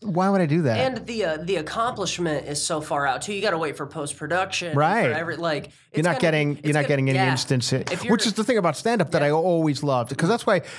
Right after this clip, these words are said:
Speaker 1: like, a lot of these guys you'll see when they become, not so much anymore, but when a guy became successful back in the, you know, a few years ago, they, when they would, they went from stand-up to, to, you know, T V or whatever, they were done with, um, you know, they never went back to stand-up again. Eddie Murphy's, uh,
Speaker 2: Mm-hmm.
Speaker 1: my, my boss, Chelsea Handler.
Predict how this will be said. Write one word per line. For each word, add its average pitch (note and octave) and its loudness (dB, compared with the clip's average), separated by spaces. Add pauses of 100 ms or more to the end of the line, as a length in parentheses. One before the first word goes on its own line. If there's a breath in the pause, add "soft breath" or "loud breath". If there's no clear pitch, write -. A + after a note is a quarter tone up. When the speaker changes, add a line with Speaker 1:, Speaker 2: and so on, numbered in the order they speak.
(200 loud breath)
Speaker 1:
like, D#3+ 0
a F#3 2
lot A#3 2
of C4+ 2
these F#3+ 0
guys D3 2
you'll C#3+ 2
see C#3+ 2
when C3 0
they C3 4
become, B2 0
not E3 2
so D4+ 0
much C4+ 2
anymore, A#2+ 2
but G#2+ -4
when C3+ 2
a - -2
guy E3 2
became F3 2
successful C#3+ 0
back A#2+ 0
in A#2+ 2
the, A2+ 2
you B2+ 0
know, A2+ 0
a A#2 0
few C3+ 0
years F#3+ 2
ago, A#2 0 (320 loud breath)
they, E3 2
when E3 2
they E3+ 2
would, F#3+ 0 (140)
they D#3+ 2
went F3+ 2
from C#3+ -2
stand-up D#3+ 2
to, C3+ 0 (120)
to, B2+ 2
you C#3 2
know, C3 2
T C3 0
V C3+ 2
or D3+ 2
whatever, D#3+ 2 (440 loud breath)
they G#3 2
were A3+ 4
done D#3 2
with, B2+ 2
um, A2+ 0 (280)
you C3+ 2
know, A#2+ 0
they C#3 2
never D#3 2
went C3 2
back C3 0
to C3+ 0
stand-up B2+ 2
again. E3 2
Eddie B2 2
Murphy's, B2+ 0
uh, A#2 0
Speaker 2:
Mm-hmm. - 0
Speaker 1:
my, B2 -2
my B2+ 2
boss, A#2+ 0
Chelsea A#2+ -2
Handler. C3 2